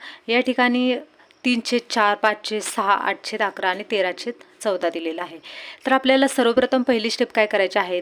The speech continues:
तर याच्यामधला फरक लिहून घ्यायचा आहे समोर. तीन आणि चारमध्ये कितीचा फरक आहे, तर एकचा फरक आहे. पाच छेद सहामध्ये एकचा फरक आहे. आठ छेद अकरामध्ये कितीचा फरक आहे, तर तीनचा फरक आहे. तेरा आणि चौदामध्ये एकचा फरक आहे.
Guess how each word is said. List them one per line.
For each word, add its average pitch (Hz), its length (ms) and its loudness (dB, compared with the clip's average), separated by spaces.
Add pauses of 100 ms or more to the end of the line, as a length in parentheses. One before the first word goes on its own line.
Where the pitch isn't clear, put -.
तर 214 80 2
याच्यामधला 220 520 2
फरक 226 340 0
लिहून 208 180 -2
घ्यायचा 180 320 -4
आहे 170 160 -4
समोर. 175 340 -8 (500)
तीन 254 160 6
आणि 254 180 4
चारमध्ये 240 440 4 (160)
कितीचा 240 340 -4
फरक 220 220 2
आहे, 214 200 2
तर - 80 -2
एकचा 240 360 0
फरक 190 300 -4
आहे. 185 200 -4
पाच 208 340 -2
छेद 226 100 -4
सहामध्ये 226 520 -2 (140)
एकचा 247 320 -2
फरक 180 300 -4
आहे. 165 180 -10 (200)
आठ 208 280 -2
छेद 254 120 2
अकरामध्ये 233 480 -2
कितीचा 226 300 -6
फरक 214 280 -2
आहे, 208 240 -2
तर 226 60 -6 (160)
तीनचा 226 340 -2
फरक 170 280 -6
आहे. 180 200 -6 (520)
तेरा 214 220 4
आणि 220 160 0
चौदामध्ये 196 600 0 (540)
एकचा - 340 -4
फरक 175 300 -6
आहे. 175 160 -8